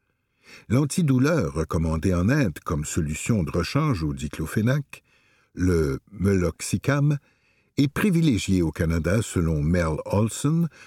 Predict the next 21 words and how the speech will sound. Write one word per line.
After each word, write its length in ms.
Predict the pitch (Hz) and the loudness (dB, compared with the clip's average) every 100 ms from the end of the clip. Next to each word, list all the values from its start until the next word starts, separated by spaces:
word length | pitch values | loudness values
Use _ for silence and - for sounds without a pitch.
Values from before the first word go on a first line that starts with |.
| - - | -14 0
un 100 | 107 | 2
vétérinaire 640 | 123 123 113 120 131 110 | 2 2 2 2 2 2
du 140 | 92 | 0
gouvernement 580 | 85 92 87 92 90 87 98 | 2 2 2 2 2 0 0
albertain 640 | 120 113 104 - 139 143 | 0 2 -2 0 0 0
qui 200 | - 95 | 0 0
a 100 | 85 | 2
écrit 300 | 80 - 117 | 0 -2 0
des 180 | 87 82 | 2 2
notices 580 | 95 98 - 151 - - - _ | 2 -2 -2 -4 -4 -14 -20 _
sur 260 | - 110 87 | -4 0 2
le 220 | 85 71 | 2 2
meloxicam. 920 | 98 107 - - - 69 - - - - _ _ _ _ _ _ _ _ _ - - - | 2 0 -2 -6 -4 -8 -8 -14 -18 -20 _ _ _ _ _ _ _ _ _ -20 -20 -4
Le 120 | 127 | 0
meloxicam 920 | 143 190 208 - 101 - 120 135 120 - _ _ _ - | 2 2 0 -2 -2 0 2 2 0 -4 _ _ _ -2
ne 140 | 143 | -2
coûte 280 | - 175 - | 0 -4 -2
pas 140 | 156 | -2
vraiment 320 | 82 80 78 71 | 0 0 0 -2
plus 180 | - | -6
cher, 380 | 73 - 78 62 | -6 -2 -2 -2